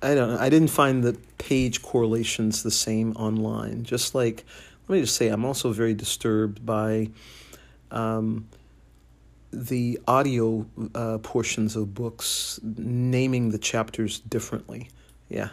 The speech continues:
I, I don't like that. Um, Audible, do not like that. But anyway, I ordered a copy of, um, the big book,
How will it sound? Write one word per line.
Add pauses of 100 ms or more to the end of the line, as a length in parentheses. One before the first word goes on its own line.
I, (220)
I
don't
like
that.
Um, (960)
Audible, (180)
do
not
like
that. (840)
But
anyway,
I (280)
ordered (240)
a
copy
of,
um, (560)
the
big
book,